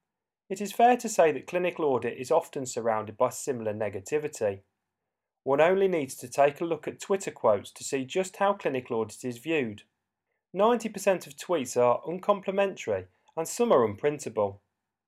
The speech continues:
And it is not just the social media world that berate clinical audit. It is not long ago since the Chief Medical Officer described audit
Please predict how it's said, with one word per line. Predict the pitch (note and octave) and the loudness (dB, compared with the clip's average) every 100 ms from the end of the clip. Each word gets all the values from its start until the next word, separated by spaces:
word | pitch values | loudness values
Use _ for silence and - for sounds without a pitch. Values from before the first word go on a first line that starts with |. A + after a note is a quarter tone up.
| _ _ _ _ - | _ _ _ _ -4
And | E3 F#3+ | 0 2
it | |
is | F#3 F#3 | 2 4
not | A3+ G#3+ | 4 4
just | A#3 A3 - | 0 -2 -4
the | |
social | G#3+ G#3 G3 - | 2 2 2 0
media | F#3 F#3+ G3+ C#3+ A#2+ | 2 2 2 -2 0
world | A2+ G#2 G2 | 2 0 -2
that | A#2+ B2 | -10 -6
berate | C#3+ D#3 A#2+ - | 4 6 4 -4
clinical | G#2+ G#2 G2 C3 | -8 -8 -6 0
audit. | D3+ D3+ A#2+ G#2 - - _ _ _ _ _ _ | 2 2 0 -4 -8 -20 _ _ _ _ _ _
It | - F3 | -8 -6
is | F#3 | 4
not | A3 A3 G#3+ | 6 6 8
long | G#3 G#3 | 8 8
ago | G3 G3 C3 | 6 8 8
since | G#2 C3 A#2+ | 2 -8 -10
the | A#2+ | -12
Chief | - E3+ F3+ | -6 -6 -6
Medical | F3+ F3 F#3 F#3 F#3 | -4 -2 -2 2 2
Officer | F3+ D#3 - G#2+ | 2 -6 -6 -8
described | G2+ A2+ - D#3+ F3+ F3+ | -8 -12 0 6 6 6
audit | C#3 A2 G2 G#2 G2+ | 0 0 -2 -6 -8